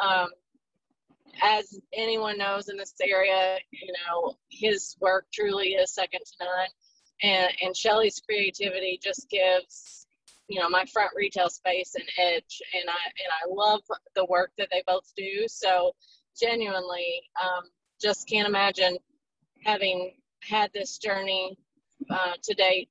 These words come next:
without the two of them. And then we've had, uh, Marianne Rowley was a, a huge part of our team for a good while. Um, she just recently had to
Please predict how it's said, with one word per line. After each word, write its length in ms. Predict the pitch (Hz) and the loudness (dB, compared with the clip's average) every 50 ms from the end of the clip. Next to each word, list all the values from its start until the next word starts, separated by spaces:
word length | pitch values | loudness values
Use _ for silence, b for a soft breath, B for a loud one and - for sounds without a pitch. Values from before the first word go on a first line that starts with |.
| _ _ | _ _
without 440 | 196 185 - 190 185 175 175 - - _ _ _ | -4 -2 2 2 4 4 2 0 -4 _ _ _
the 120 | 196 196 | -8 -8
two 200 | 185 - 196 190 | -6 -6 -4 -2
of 80 | 190 180 | 0 2
them. 240 | 185 175 175 175 180 | 2 0 0 -2 -4
And 140 | 180 185 190 | -6 -4 -4
then 220 | 190 190 190 190 - - | -4 -4 -4 -8 -12 -10
we've 180 | 190 208 202 - | -8 -8 -8 -2
had, 260 | - 214 202 190 185 | 0 2 2 2 4
uh, 180 | 185 175 165 170 - _ _ | 2 2 2 0 -2 _ _
Marianne 440 | - 208 214 220 220 214 208 202 196 | -6 -4 -2 0 0 0 0 0 -2
Rowley 340 | 202 208 214 214 214 214 202 | 0 0 0 0 0 -2 -4
was 180 | 202 208 196 196 | -4 -6 -6 -2
a, 200 | 190 190 185 - - _ _ _ _ _ _ _ - 180 | 0 0 0 -2 -4 _ _ _ _ _ _ _ -2 -2
a 160 | 175 175 175 175 | 0 0 -2 -4
huge 340 | - - 240 233 - - - | -8 -10 -10 -10 -10 -4 0
part 160 | 233 220 214 | 0 0 2
of 60 | 208 | 2
our 120 | 208 202 202 | 0 0 0
team 280 | 170 226 214 196 196 - | -2 -4 -4 -4 -6 -8
for 140 | _ 202 185 | _ -2 -2
a 80 | 180 180 | -2 -2
good 200 | - 202 208 196 _ | -4 -6 -6 -4 _
while. 580 | 190 185 190 190 202 202 202 202 202 202 202 - _ _ _ _ _ _ _ | 2 2 4 4 4 2 2 0 -2 -4 -6 -12 _ _ _ _ _ _ _
Um, 180 | 202 196 190 190 | -2 -2 -2 -4
she 260 | 185 - - 220 208 202 | -6 -6 -4 -4 -4 -2
just 260 | - 208 190 - - | -2 -4 -4 -4 -6
recently 760 | 202 202 202 220 - - 196 170 170 190 185 185 185 180 - _ _ _ _ _ _ - | -4 -2 -2 -2 -2 -4 -4 -2 0 0 2 2 2 0 -4 _ _ _ _ _ _ -4
had 140 | 220 208 - | -4 -4 0
to 320 | 202 190 185 180 180 185 | 0 0 2 2 0 -2